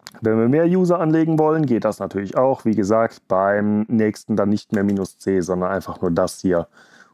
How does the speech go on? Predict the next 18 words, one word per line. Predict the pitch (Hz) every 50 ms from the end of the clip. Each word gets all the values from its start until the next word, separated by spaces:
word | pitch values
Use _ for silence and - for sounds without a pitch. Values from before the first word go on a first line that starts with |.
| _ -
und | - 95 87
dann | 90 82 80
können | - 95 92 90
wir | 87 87
hier | 82 78 87 90 90 90 - -
auch | 107 104 104 110 113 - - - _ _ _ _ _ _
neben | - 104 104 98 98 95
Bit | 82 95 - - -
dem | 117 123 143 - _
Adler | - 95 95 95 80 - 98 95
Web | 92 95 90 -
das | - 101 90 -
geben. | - - 98 95 95 95 95 92 - _ _ _ _ _ _ _ _ _ _ _ -
Added | - 101 98 98 - -
Password, | - 139 131 - - 123 113 113 110 - - _ _ _ -
wenn | 87 82
wir | 85 78
reingucken. | 85 87 90 87 - - 90 - - 92 85